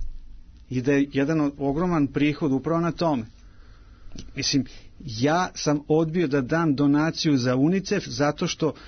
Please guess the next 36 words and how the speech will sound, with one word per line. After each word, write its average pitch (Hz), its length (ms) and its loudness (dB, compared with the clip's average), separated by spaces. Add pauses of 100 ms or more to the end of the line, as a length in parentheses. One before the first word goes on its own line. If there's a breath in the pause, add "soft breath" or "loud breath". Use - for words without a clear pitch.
(180 soft breath)
su - 300 -2
oni 165 320 2
rekli 170 260 0
da 139 100 0
ja 165 140 4
moram 156 320 2
da 143 80 4
idem 160 240 2
preko 139 340 0
banke 170 420 2
i 156 40 4
moram 170 300 2
da 143 100 2
platim 165 400 0
proviziju 156 480 2
banke 156 380 2
za 143 140 2
unicef. 147 300 2 (360 soft breath)
Pa 151 120 2
neću 175 360 0
da 170 160 0
dam 165 300 0
to. - 160 -10 (1000)
Dakle, 135 220 -2
ajde 165 180 0
malo 190 300 2
da 180 120 -2
se 165 160 -4 (400)
razmisli, 165 640 0
da 151 120 0
se 151 140 0
pomogne 170 520 0
privatnom 165 440 0
sektoru. 175 480 -2 (720 soft breath)
Ovde 135 300 0
se 160 220 0